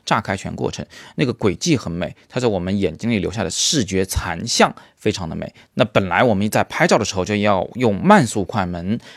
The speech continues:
才能模拟我们肉眼看到的烟花效果，但是现在手机没有真正的慢速快门，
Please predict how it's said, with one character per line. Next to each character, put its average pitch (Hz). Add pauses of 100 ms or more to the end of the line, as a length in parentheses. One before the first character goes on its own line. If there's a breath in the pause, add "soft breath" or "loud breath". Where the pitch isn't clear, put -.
(180 loud breath)
才 107
能 117
模 107
拟 143 (180 soft breath)
我 101
们 98
肉 113
眼 87
看 104
到 92
的 87
烟 98
花 110
效 120
果， -
但 104
是 98
现 107
在 104 (180 soft breath)
手 101
机 123
没 117
有 98
真 127
正 139
的 80
慢 87
速 85
快 92
门， 67